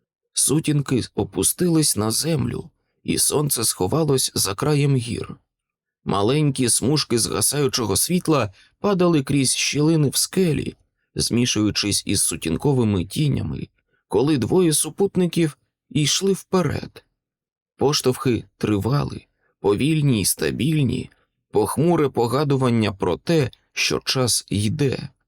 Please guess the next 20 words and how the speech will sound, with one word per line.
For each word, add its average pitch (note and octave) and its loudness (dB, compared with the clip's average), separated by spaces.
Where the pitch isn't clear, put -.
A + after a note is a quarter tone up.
Каміння E3+ 2
та C#2+ -4
земля C#3 -2
сипались F3 0
навколо, C#3+ -2
утворюючи G2 0
пил, C3 0
який C3 0
висів C#3+ 0
туманом D#3 2
у F#2 -2
тихому D#3 2
вечірньому C3 0
повітрі. - -4
Вдалині C3 0
можна C#3 0
було B2+ 2
почути D#3+ -2
низьке B2+ 0
гуркотіння, C#3 -2